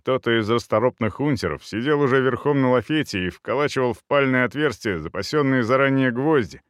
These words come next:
выводя на всякий случай вражеское орудие вовсе из строя. «Поручик!» — услыхал Летошнев голос Рогова, командира соседней роты. «Я вниз и к берегу. Вы же налево, к редуту. Там тридцать восьмой с поляками крепко сцепился.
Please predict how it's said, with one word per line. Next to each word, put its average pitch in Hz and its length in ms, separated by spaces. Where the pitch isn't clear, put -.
выводя 143 560
на 104 100
всякий 113 340
случай 123 440
вражеское 104 640
орудие 98 400
вовсе 95 480
из 80 100
строя. - 460
«Поручик!» — 160 720
услыхал 107 520
Летошнев 101 580
голос 110 380
Рогова, 110 500
командира 117 520
соседней 110 520
роты. 95 360
«Я 113 260
вниз 156 320
и 165 60
к 143 60
берегу. 131 480
Вы 143 220
же 165 140
налево, 151 560
к - 80
редуту. 139 500
Там 143 240
тридцать 160 380
восьмой 156 480
с - 60
поляками 131 460
крепко 135 360
сцепился. 123 640